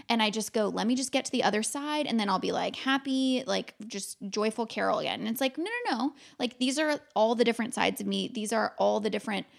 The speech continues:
like, parts of us." And it's worth sharing about what that experience is like while you're in it, i-, if only to just normalize that this is the human condition and this is the human experience. And, you know, we, we do this weekly vlo-, vlog,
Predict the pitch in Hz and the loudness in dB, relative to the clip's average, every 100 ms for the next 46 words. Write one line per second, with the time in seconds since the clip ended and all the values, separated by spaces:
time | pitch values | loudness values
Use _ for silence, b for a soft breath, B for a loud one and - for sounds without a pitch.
0 | b b - - - _ - - 214 208 | b b -2 0 -2 _ -16 -2 0 0
1 | 220 190 - 254 311 - - 208 - 202 | -2 0 2 0 -2 -8 -4 -4 -2 -2
2 | 196 226 233 226 - - - 240 220 208 | 4 8 8 6 -4 -8 -4 2 4 4
3 | 208 196 208 185 202 202 196 - 254 294 | 2 0 2 2 2 0 -2 -2 0 4
4 | 311 262 202 214 165 - 208 - - B | 4 2 0 -2 -2 0 -2 -6 -18 B
5 | B - 214 220 220 208 - 349 254 262 | B 2 6 6 4 0 0 2 2 2
6 | - _ _ _ - - 87 - - 311 | -4 _ _ _ -20 -18 -20 -10 -2 0
7 | 359 370 370 349 349 349 277 294 370 311 | 2 0 -2 -4 -4 0 2 2 2 2
8 | 233 202 214 240 247 247 247 254 247 254 | 2 2 0 -2 -2 -2 -2 2 2 2
9 | 226 233 233 220 220 202 208 214 196 196 | 0 0 0 0 -2 -4 -4 -2 -2 -4
10 | - 277 285 277 262 B B B B - | -2 2 4 4 2 B B B B 2
11 | 254 240 233 233 226 - 233 233 190 185 | 6 6 4 2 0 -4 0 2 4 2
12 | 196 208 226 220 220 - 220 233 220 214 | 0 0 0 2 2 0 0 2 2 0
13 | - - 220 214 208 208 190 185 170 - | -2 -6 -4 -4 0 0 0 0 -2 -4
14 | 190 185 185 185 208 | -6 0 2 2 0